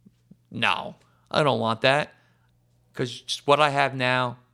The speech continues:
is just working fine." But when it comes down to it, all solar is just really doing is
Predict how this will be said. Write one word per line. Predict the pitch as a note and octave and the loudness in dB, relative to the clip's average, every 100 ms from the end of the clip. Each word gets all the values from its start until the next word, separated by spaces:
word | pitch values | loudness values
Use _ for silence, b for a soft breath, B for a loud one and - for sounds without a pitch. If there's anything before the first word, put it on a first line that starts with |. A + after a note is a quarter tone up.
| _ _ _ | _ _ _
is | - G#2+ - | -8 -8 -8
just | - | -10
working | A2+ A#2+ - - | -2 -2 -2 -10
fine." | - - - - _ _ b b b | -10 -10 -10 -14 _ _ b b b
But | D3+ | 2
when | C#3 C#3 | 2 2
it | |
comes | C3+ B2+ | -2 0
down | C#3 D#3+ F3+ | 2 2 0
to | C#3+ B2 | -4 -2
it, | A2+ | 0
all | C#3 C3 | 0 0
solar | - - C#3 D#3 B2+ - - | 0 0 2 2 0 -4 -10
is | - - | -8 -8
just | - - | -10 -6
really | B2+ A#2+ | -2 -2
doing | G#2+ D3 E3+ B2+ A#2+ B B | 0 0 0 -2 -4 B B
is | - B2+ A2+ | 0 2 0